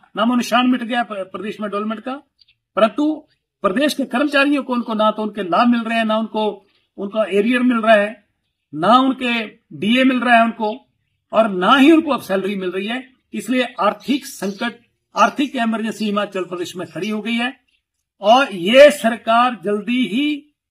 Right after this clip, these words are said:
हिमाचल प्रदेश में अपने वजन से गिरने वाली है। परंतु नया कोई भी प्रदेश का मुख्यमंत्री बनेगा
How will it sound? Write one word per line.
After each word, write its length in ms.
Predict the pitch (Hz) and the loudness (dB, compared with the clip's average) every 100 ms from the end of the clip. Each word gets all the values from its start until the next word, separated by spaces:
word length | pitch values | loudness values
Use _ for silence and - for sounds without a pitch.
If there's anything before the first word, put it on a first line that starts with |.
| _ _ | _ _
हिमाचल 540 | 208 233 254 254 233 226 | -2 2 2 0 -6 -8
प्रदेश 560 | - 196 208 208 - | -6 -6 -4 -4 -6
में 280 | 202 220 233 | -8 -8 -6
अपने 360 | 190 190 196 214 | -8 -8 -4 -2
वजन 300 | 190 180 185 | -2 -4 -6
से 200 | - 208 | -6 -6
गिरने 340 | 156 156 156 | -6 -10 -10
वाली 320 | 151 151 147 120 | -12 -16 -18 -4
है। 320 | 160 208 - _ _ _ _ - _ - | 2 2 2 _ _ _ _ -20 _ -10
परंतु 260 | 165 202 | -8 -4
नया 320 | 170 156 233 262 | -2 4 4 4
कोई 220 | 254 262 | -2 -4
भी 160 | 262 | -4
प्रदेश 380 | 247 208 190 196 | -6 -6 -4 -4
का 120 | - | -4
मुख्यमंत्री 600 | 196 185 208 190 180 185 | -6 -4 -6 -6 -8 -10
बनेगा 580 | 165 175 190 208 226 - | -10 -10 -6 -2 -2 -4